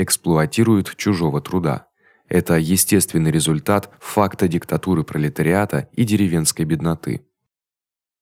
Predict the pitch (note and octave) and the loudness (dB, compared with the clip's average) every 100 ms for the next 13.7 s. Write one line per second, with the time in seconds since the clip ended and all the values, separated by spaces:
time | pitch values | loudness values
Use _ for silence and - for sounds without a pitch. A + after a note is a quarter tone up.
0 | _ - F#2 - F2 F2+ A#2 A2+ G#2+ G2+ | _ -4 -4 0 0 2 0 2 2 0
1 | - F2+ E2 F2 E2+ D#2 E2 D#2+ C#2 - | 0 0 0 0 -2 -4 -2 -2 -2 -6
2 | - - _ _ _ _ _ _ _ _ | -12 -16 _ _ _ _ _ _ _ _
3 | - - F#2 F2+ - F#2+ F2 D#2+ - - | -12 -2 0 2 2 2 0 0 -2 0
4 | G2 F2 E2+ D#2+ - E2 F2 F2+ D#2+ D#2+ | 0 0 0 0 -2 -2 -2 -2 -2 0
5 | D#2 F2 E2+ - D2+ - - E2+ - D3 | 0 0 0 -2 -4 -2 -2 -2 -2 -6
6 | D3+ C#3+ G#2 G2+ - - E2+ _ - - | -4 -2 -2 -2 -2 -4 -8 _ -20 0
7 | F#2 E2+ - - - - F2 - F2+ D#2 | 2 2 0 -4 -4 -2 0 0 2 2
8 | D#2 D2+ F2 E2+ D#2 D2+ D#2 D2+ D2 - | 0 0 0 0 -2 -2 0 0 -4 -4
9 | D#2+ E2 - D2+ C#2+ - - - - - | -4 0 0 -2 -4 -8 -14 -20 -20 0
10 | G2+ A#2+ F#2+ G2+ F#2+ F2 D2 F2+ G2 - | 2 2 0 0 0 -2 2 2 2 0
11 | D#2+ E2 F2+ D#2 D#2+ D2+ D#2+ D#2+ A2+ D#2 | 0 0 0 0 0 0 0 2 0 0
12 | - D2+ - D#2 E2 F2+ E2+ D#2 D#2+ - | -4 -4 -2 -2 2 0 0 -2 -4 -2
13 | D#2+ D#3 - A2 - - | -2 0 2 2 0 -6